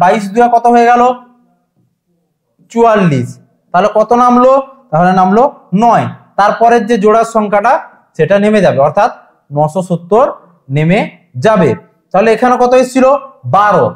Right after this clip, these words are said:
তাহলে বারোর double কত হলো? বারোর double হয়ে গেল চব্বিশ। এখানে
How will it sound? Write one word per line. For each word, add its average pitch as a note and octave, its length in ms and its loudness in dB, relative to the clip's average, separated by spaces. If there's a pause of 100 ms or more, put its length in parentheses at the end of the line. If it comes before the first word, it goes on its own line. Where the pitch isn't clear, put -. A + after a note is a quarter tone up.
(140)
তাহলে G#3 220 2 (120)
বারোর A3 380 2
double B3 220 2 (100)
কত B3+ 100 0 (100)
হলো? C4 160 4 (260)
বারোর G3+ 300 2
double A3 260 2
হয়ে A3 160 2
গেল A3+ 120 2 (600)
চব্বিশ। F#3 400 0 (300)
এখানে A#3+ 220 0